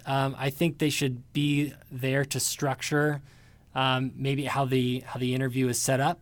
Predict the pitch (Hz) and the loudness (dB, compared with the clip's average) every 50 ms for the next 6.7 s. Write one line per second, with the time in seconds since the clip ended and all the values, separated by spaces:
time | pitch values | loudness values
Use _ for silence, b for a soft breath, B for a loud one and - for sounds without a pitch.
0 | - - - - - 135 127 123 123 123 123 - - 151 135 135 - - 139 151 | -10 -8 -6 -2 0 2 2 2 2 -2 -4 -8 -12 -14 -14 -14 -10 -6 -2 0
1 | 156 151 139 131 - 131 127 123 117 - - 123 117 - 127 120 - - - - | 0 0 0 0 0 -2 -2 -2 -2 -2 -4 -4 -2 -2 -4 -4 -4 -6 -8 -8
2 | B B B B B B - 127 - 123 107 139 131 131 131 123 - - - 139 | B B B B B B -8 -6 -6 -4 -2 0 0 0 0 -2 -2 -2 -2 0
3 | 135 135 131 120 123 120 120 117 - - 127 123 117 120 117 - 127 110 - 123 | 0 0 0 0 -2 -2 -4 -4 -4 -4 -4 -4 -2 -4 -4 -4 -6 -6 -4 -4
4 | 127 131 127 123 123 123 - - 123 123 123 117 110 107 104 b b b b b | -4 -2 -2 -2 -2 -2 -2 0 0 0 0 0 -2 -4 -6 b b b b b
5 | b b b b - 135 127 131 123 - - - - - 135 - 139 135 131 123 | b b b b -6 -4 -2 0 0 -2 -4 -6 -6 -4 -2 0 2 2 2 0
6 | - - 135 123 - - 139 131 120 123 123 120 - 117 | 0 -2 -2 -2 0 0 -2 0 0 -2 -4 -4 -6 -8